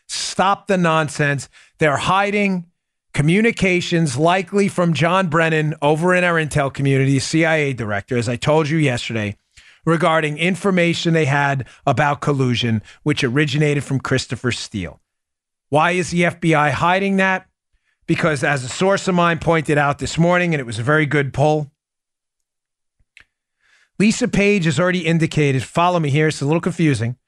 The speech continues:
Lisa Page from the F B I in her sworn testimony has already indicated that she didn't know Christopher Steele's real name.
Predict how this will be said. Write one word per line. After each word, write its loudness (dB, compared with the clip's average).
Lisa 2
Page 0
from 0
the 4
F 0
B 2
I 2
in -4
her -2
sworn 0
testimony 0
has 0
already 0
indicated -2
that 0
she -2
didn't 0
know 4
Christopher -2
Steele's 0
real 2
name. -2